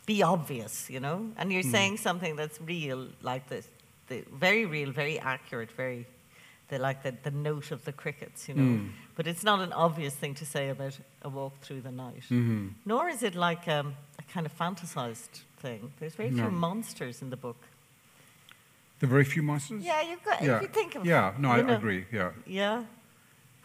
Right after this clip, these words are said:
Speaker 1: very few.
Speaker 2: Yeah, I mean, it, it is a world that could easily turn into vengeance or danger, you know.
Speaker 1: Yeah.
Speaker 2: And that's, that's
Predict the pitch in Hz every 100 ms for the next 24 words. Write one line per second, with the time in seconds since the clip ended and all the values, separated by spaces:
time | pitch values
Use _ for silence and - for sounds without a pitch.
0 | 233 208 208 - 220 185 113 107 131 123
1 | 131 143 135 143 123 110 110 98 - 120
2 | 104 - - - _ - 165 117 127 123
3 | 123 113 101 104 92 - - - - -
4 | _ - 110 107 92 98 - 98 90 90
5 | 98 95 80 78 101 - 156 92 85 -
6 | 190 180 175 170 104 101 - - 127 120
7 | - - - - - _ - _ - 120
8 | -